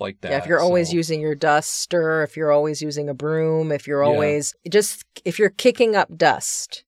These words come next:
Speaker 2: and you're not super clear on mold levels and things going on mold-wise in your home.
Speaker 1: Yep.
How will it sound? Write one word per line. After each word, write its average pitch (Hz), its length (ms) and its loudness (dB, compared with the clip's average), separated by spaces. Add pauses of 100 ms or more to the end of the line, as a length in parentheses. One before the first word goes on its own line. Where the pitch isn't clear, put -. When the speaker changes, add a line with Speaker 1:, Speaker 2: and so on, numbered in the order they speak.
(160)
Speaker 2:
and 170 160 0
you're 160 120 2
not 156 280 0
super 165 280 -6
clear 151 540 0
on 143 500 -4
mold 156 440 -4
levels 143 520 -4
and 147 200 -6
things 147 240 -6
going 143 280 -4
on 135 240 -4
mold-wise 139 540 -4
in 135 100 -6
your 131 180 -6
home. 143 520 -6
Speaker 1:
Yep. 110 160 -8